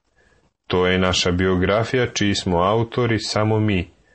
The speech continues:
Sebe treba ispitati i popravljati što je moguće pre, jer vremena nema puno.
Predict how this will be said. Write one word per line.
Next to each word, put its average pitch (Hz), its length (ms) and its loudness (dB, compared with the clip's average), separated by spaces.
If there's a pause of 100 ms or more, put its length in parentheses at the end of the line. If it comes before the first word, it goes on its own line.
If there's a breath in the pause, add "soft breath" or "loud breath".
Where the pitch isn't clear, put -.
(240 soft breath)
Sebe 135 440 -2
treba 98 320 2
ispitati 117 760 -2
i 123 120 -4
popravljati 85 680 0
što - 240 -4
je 85 80 2
moguće 110 580 0
pre, 82 380 -2 (540)
jer 80 200 -2
vremena 101 560 0
nema 80 540 2
puno. 87 360 0